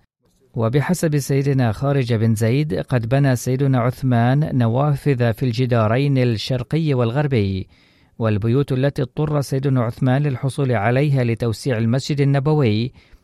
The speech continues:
كانت من بينها حجرة أم المؤمنين السيدة حفصة رضي الله عنها أيضا، وأعطيت مقابلها بيتا متصلا بجدار القبلة جنوبية شرق الزاوية،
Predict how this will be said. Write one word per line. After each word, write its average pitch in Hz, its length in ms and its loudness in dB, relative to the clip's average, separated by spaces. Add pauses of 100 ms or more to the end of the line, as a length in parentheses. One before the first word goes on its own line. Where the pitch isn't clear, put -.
(240)
كانت 117 400 2
من 110 140 2
بينها 127 380 2
حجرة 135 400 -2 (160)
أم 151 160 0
المؤمنين 123 640 0
السيدة 113 460 -4
حفصة 147 360 -4
رضي 120 280 0
الله 113 300 0
عنها 127 360 2
أيضا، 107 480 0 (500)
وأعطيت 135 720 0
مقابلها 120 640 0
بيتا 131 320 -2
متصلا 131 680 0
بجدار 123 500 0
القبلة 147 500 -2
جنوبية 123 800 0
شرق 139 320 -4
الزاوية، 107 720 0